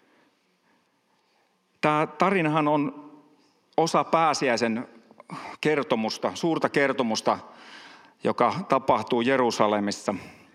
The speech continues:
Juuri ennen tätä hetkeä, mistä me luimme, niin Jeesus on pessy oppilaidensa jalat. Siinä jo shokeerannut. Siellä Pietari sanoi, että "et saa pestä mun".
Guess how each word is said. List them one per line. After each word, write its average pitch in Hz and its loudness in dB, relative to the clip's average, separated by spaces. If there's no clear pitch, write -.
Juuri 170 4
ennen 151 2
tätä 147 4
hetkeä, 147 0
mistä 123 -2
me 123 0
luimme, 131 0
niin 113 -2
Jeesus 143 0
on 120 -2
pessy 131 0
oppilaidensa 113 -2
jalat. 123 -2
Siinä 151 0
jo 123 2
shokeerannut. 120 0
Siellä 139 0
Pietari 131 0
sanoi, 123 2
että 165 2
"et 156 0
saa 165 4
pestä 147 0
mun". 135 0